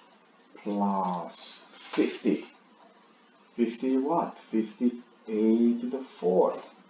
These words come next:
B to the fourth, plus, let me move on this row, plus forty-six again, we go backwards, forty-six A to the third B to the fifth power, plus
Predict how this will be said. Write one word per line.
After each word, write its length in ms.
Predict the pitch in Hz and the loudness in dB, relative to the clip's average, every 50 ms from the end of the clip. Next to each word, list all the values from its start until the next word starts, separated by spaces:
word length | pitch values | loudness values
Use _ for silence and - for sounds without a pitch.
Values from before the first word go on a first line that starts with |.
| - | -10
B 260 | - - - - - - - - | -8 -6 -6 -6 -8 -10 -12 -16
to 140 | - - - | -16 -14 -14
the 60 | - - - - | -16 -16 -14 -10
fourth, 300 | - 50 - - - - - - - - - - _ _ _ _ _ - - | -8 -6 -6 -6 -8 -10 -16 -20 -20 -20 -20 -20 _ _ _ _ _ -18 -10
plus, 400 | 139 135 - - - - - - | -8 -6 -6 -6 -6 -8 -8 -6
let 140 | - 113 117 | -6 -4 -2
me 120 | 120 127 123 | 0 0 0
move 260 | 120 120 123 117 123 | 0 0 0 0 0
on 160 | 120 123 120 | 2 2 4
this 260 | 131 147 143 120 113 | 4 4 4 4 2
row, 220 | 101 95 95 - - - | 0 0 0 -2 -4 -4
plus 460 | - 131 - - - - - - - - - - - - - - - - - - - - - - - - - - - - _ _ _ _ | -4 -4 -2 -4 -4 -8 -10 -10 -12 -14 -16 -16 -16 -16 -18 -18 -20 -20 -20 -20 -18 -18 -16 -16 -16 -16 -18 -20 -20 -20 _ _ _ _
forty-six 680 | - - - 139 131 - 156 156 - - 170 - - 175 | -12 0 4 4 6 10 10 10 10 10 6 4 6 4
again, 320 | 151 147 180 185 180 156 127 | 6 8 8 8 10 10 10
we 80 | 120 | 10
go 180 | 113 131 139 131 | 10 10 8 8
backwards, 640 | 139 147 143 - - - 78 - - - - - - - - - - | 8 6 4 4 2 0 0 -2 -2 -4 -4 -4 -4 -4 -6 -8 -4
forty-six 1000 | - 127 123 120 - 127 131 - - - 170 - - - - - - - - - - | 0 0 0 0 0 -2 -2 0 2 2 2 0 0 -2 -2 -2 -2 -2 -6 -6 -4
A 300 | 104 98 98 107 113 123 | -2 0 2 4 4 2
to 160 | 123 - 135 | 2 2 4
the 120 | 131 143 143 | 4 4 4
third 640 | - - - 165 165 160 151 131 120 113 - - - - - - - - - - - - | 4 2 4 4 6 6 4 2 2 0 -2 -2 -6 -10 -16 -20 -18 -18 -18 -16 -10 -6
B 540 | - - 71 71 - 69 69 - - - - - | -4 -2 -2 0 0 0 0 -2 -2 -4 -6 -10
to 80 | - | -10
the 280 | - - - - - - - - _ _ - - - | -6 -4 -4 -4 -4 -6 -10 -16 _ _ -20 -20 -12
fifth 400 | - - - - - - - - | -6 -4 -4 -4 -4 -8 -12 -10
power, 340 | - - - - 50 - - - - - _ _ _ _ _ _ _ _ _ _ _ _ _ _ _ _ _ _ - | -8 -8 -6 -8 -8 -10 -12 -14 -18 -20 _ _ _ _ _ _ _ _ _ _ _ _ _ _ _ _ _ _ -12
plus 600 | - 143 135 - - - - - - - - | -6 -6 -4 -4 -4 -6 -6 -6 -6 -8 -10